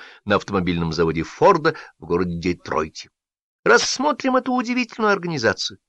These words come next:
выбрасывающую в год семьсот пятьдесят тысяч автомобилей, систему машинизированного, фордизированного и доведенного до крайнего предела труда, ее выгоды и невыгоды.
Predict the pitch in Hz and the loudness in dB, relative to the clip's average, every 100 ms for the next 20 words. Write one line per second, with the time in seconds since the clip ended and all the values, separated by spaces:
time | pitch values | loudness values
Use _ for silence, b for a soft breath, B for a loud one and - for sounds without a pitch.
0 | b b - 120 147 143 156 147 - 135 | b b 0 4 6 6 6 6 2 0
1 | 131 - 135 113 131 135 B B - - | 0 0 -2 2 2 2 B B -12 -2
2 | - 147 135 - 139 135 135 117 131 117 | 2 2 0 0 0 0 -4 0 2 0
3 | - - 127 - - - - 101 92 90 | 0 0 2 2 0 0 -2 0 0 2
4 | 127 101 87 B - - 127 117 - 135 | 0 0 -4 B -10 -2 0 0 4 4
5 | 123 107 B 104 107 - 95 90 82 131 | 4 0 B 2 2 4 2 0 0 -2
6 | 226 190 135 101 82 b _ 120 107 80 | 2 4 4 2 -2 b _ 4 4 2
7 | 87 - 143 220 180 127 98 B B - | -2 -2 -2 2 4 4 2 B B -8
8 | 87 92 98 95 90 92 - 90 101 90 | -4 2 4 4 2 0 2 2 4 2
9 | 87 80 82 87 85 - 80 76 131 170 | 0 -2 0 2 2 0 -6 0 2 2
10 | B B 87 80 80 76 135 117 107 - | B B -6 -2 -2 -2 -4 -4 -6 -10
11 | _ _ - 85 71 69 69 - | _ _ -16 -14 -14 -14 -16 -18